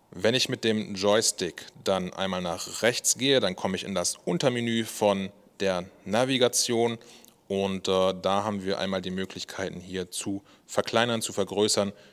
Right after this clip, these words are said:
zu verschieben. Das muss ich hier alles halt noch manuell machen, per Knopfdruck und per Tasten dann,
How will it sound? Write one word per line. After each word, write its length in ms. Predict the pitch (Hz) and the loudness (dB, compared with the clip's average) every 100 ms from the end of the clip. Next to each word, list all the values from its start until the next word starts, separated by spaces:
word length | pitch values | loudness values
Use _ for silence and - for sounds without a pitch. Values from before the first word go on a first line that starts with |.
| _ - | _ -6
zu 180 | - 110 | -4 -2
verschieben. 640 | 92 - 131 151 156 170 - _ _ _ - | 0 2 2 -2 -4 -6 -10 _ _ _ -6
Das 240 | 95 92 | -2 0
muss 140 | 110 107 | -2 -4
ich 100 | - | -2
hier 140 | - | -2
alles 260 | 98 98 95 | 0 0 -2
halt 160 | 90 | -2
noch 160 | 90 - | -4 -6
manuell 420 | 92 92 - 113 | -8 -6 -4 -2
machen, 340 | 113 113 107 - _ _ _ _ _ - - - | 0 -2 -4 -10 _ _ _ _ _ -20 -20 -16
per 320 | - 95 95 - - | -2 0 0 -4 -16
Knopfdruck 1000 | - 110 131 - - - - 107 151 - - - - - - - | -6 2 2 2 -12 -8 -2 4 4 2 -18 -20 -20 -20 -20 -8
und 200 | 107 101 | -6 -4
per 180 | - - | -4 0
Tasten 500 | 131 151 - 147 135 | 2 2 0 0 4
dann, 260 | 135 139 | 6 4